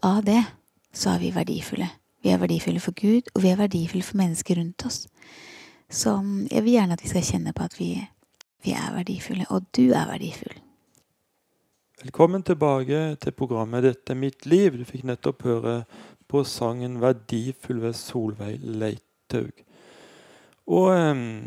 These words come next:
Speaker 2: vi har, eh, Ann Kristin Medalen som gjest i Dette er mitt liv i dag. Ann Kristin, du har jo også skrevet bøker som heter Verdifull. Har ikke
Speaker 1: Mm.
Speaker 2: du lyst til å lese litt ifra bøkene dine?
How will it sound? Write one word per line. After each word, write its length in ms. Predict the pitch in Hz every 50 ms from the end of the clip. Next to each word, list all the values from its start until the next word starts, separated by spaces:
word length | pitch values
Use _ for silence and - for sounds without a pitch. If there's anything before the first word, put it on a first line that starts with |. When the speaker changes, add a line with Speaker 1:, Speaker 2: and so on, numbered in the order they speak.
| 123 135 147 156 151 156 143 - _ - -
Speaker 2:
vi 140 | 147 147 151
har, 280 | 165 170 175 165 156
eh, 340 | 151 143 127 120 113 107 110 - - - - _ _ _ _ _ _ _ -
Ann 220 | 123 143 160 170 156
Kristin 640 | - - - 156 135 110 - - - 151 156 151 131
Medalen 380 | 120 120 123 139 147 160 165 151
som 140 | - 151 143
gjest 380 | 135 156 170 - 101 - -
i 40 | 147
Dette 220 | 135 151 143 - -
er 60 | 156
mitt 140 | 160 156 147
liv 160 | 151 156 160 170
i 40 | 165
dag. 220 | 165 170 214 233 220 - - - - - - - - - - - _ _ _ _ _ _ -
Ann 140 | - 117
Kristin, 400 | - - - 185 - - 175 160
du 80 | 151 170
har 80 | 190 180
jo 60 | 151 139
også 160 | - - -
skrevet 400 | 143 - - 143 147 147 139 127
bøker 460 | 139 143 160 185 190 151 147 120 120
som 140 | - 135 131 107
heter 440 | 107 113 - - 117 113 - - 131
Verdifull. 680 | 123 123 117 113 - 123 127 127 - - - 117 101 - - - - _ _ _ _ _ _ _ _ _ _ _ _ _ _ _ _ _ _ _ -
Har 200 | 202 180 180 180 180
ikke 160 | 170 165 147
Speaker 1:
Mm. 20 | 127
Speaker 2:
du 40 | 131
lyst 160 | 127 123 -
til 100 | - 127
å 40 | 117
lese 280 | 113 113 110 110 - 156
litt 180 | 170 - - -
ifra 460 | - - - 120 117 113 107 101 107 _ -
bøkene 280 | - 120 120 113 104
dine? 240 | 104 107 107 104 101